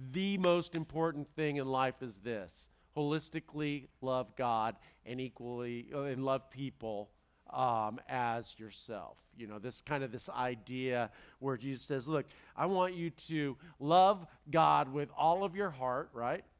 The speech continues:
"All of your soul, all of your mind, all of your strength, and love others as yourself." But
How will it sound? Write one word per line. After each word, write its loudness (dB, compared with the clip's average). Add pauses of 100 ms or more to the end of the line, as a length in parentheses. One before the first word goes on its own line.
(140)
"All 4
of -4
your -4
soul, -4
all 0
of -4
your 0
mind, -2
all 0
of 0 (220)
your -2 (160)
strength, -8 (340)
and -2 (100)
love 0 (200)
others -12
as -12
yourself." -10
But -2